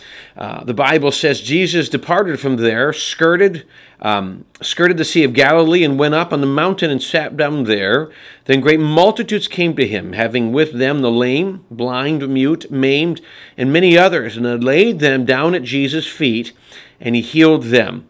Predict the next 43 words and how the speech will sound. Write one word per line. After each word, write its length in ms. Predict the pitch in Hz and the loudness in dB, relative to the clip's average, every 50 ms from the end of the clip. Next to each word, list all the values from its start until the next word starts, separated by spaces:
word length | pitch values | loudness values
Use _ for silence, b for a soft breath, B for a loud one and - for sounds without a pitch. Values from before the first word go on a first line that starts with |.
| b b b b b b | b b b b b b
Uh, 80 | - | -12
so 120 | - - 143 | -8 -4 0
the 120 | 135 147 | 0 2
multitude 500 | 147 156 175 196 220 214 214 156 156 143 | 2 4 4 4 2 2 -2 -2 -2 -2
marveled 600 | 143 147 143 151 156 175 202 226 202 175 151 123 | 0 0 0 0 -2 0 0 0 0 0 0 0
when 120 | 123 127 123 | 0 0 0
they 100 | 123 120 | 0 -2
saw 320 | 120 - - 147 147 156 | -2 -4 -4 -2 0 0
the 120 | 151 147 | 2 2
mute 260 | 139 135 143 170 165 - | 0 0 0 -2 -2 -4
speaking, 480 | - - - 135 123 - - 131 135 | -8 -4 -2 -2 -2 -2 -2 -2 0
the 80 | 131 123 | 0 0
maimed 460 | 123 123 127 135 151 175 180 160 156 | 2 2 2 2 0 0 -2 -2 -2
made 200 | 147 147 156 151 | -2 -2 -2 -2
whole, 300 | 135 110 120 113 104 107 | -2 0 2 2 2 0
the 100 | 110 117 | 0 0
lame 380 | 120 117 117 123 127 143 170 190 | 2 2 2 2 2 0 0 2
walking, 560 | 180 165 139 123 117 117 117 - 127 127 131 | 2 2 2 2 2 0 -4 -4 -4 -4 -4
and 140 | - 123 120 | -4 -4 -2
the 60 | 120 | -2
blind 440 | 120 110 117 120 123 131 147 156 147 | -2 -2 -2 -2 -2 -2 -4 -4 -4
seeing, 540 | - - - 160 123 107 104 117 117 117 B B B B B B B | -6 -4 -2 -2 -2 -2 -2 -4 -6 -8 B B B B B B B
and 140 | B 107 107 | B -4 -2
they 80 | 110 104 | -2 0
glorified 840 | 101 120 135 160 180 175 - - - 135 101 90 107 117 113 107 _ _ _ - | 2 2 2 4 2 2 0 0 -2 -2 -2 -2 -6 -8 -10 -10 _ _ _ -8
the 80 | 123 117 | -6 -2
God 260 | 117 127 107 104 107 | 0 0 0 0 0
of 100 | 101 104 | 0 0
Israel. 480 | 117 113 - - 127 120 95 - - B B B B B B B | 0 -2 -2 0 0 0 0 0 -4 B B B B B B B
Uh, 220 | - 117 117 - - | -8 -8 -6 -4 -2
in 120 | 151 160 | 2 2
this 140 | 202 214 - | 2 2 2
passage, 360 | - 233 196 190 185 - - | 2 2 2 2 0 -2 -8
I, 100 | 143 175 | -6 -6
I 120 | 143 135 147 | -4 -2 0
really 260 | 151 190 208 190 160 | 2 2 2 2 2
just 160 | 143 139 - | -2 -4 -6
see 180 | - 156 139 131 | -4 -4 -4 -4
two 360 | - - - 196 190 175 156 | -6 -6 -4 -2 -2 -2 0
really 240 | 147 170 175 170 151 | 0 0 0 0 -2
simple 320 | - - 160 139 - 147 | -2 -2 -4 -4 -4 -6
things. 320 | - - 160 143 120 - - | -6 -4 -4 -4 -4 -4 -6
Can 200 | 156 135 117 | -6 -6 -8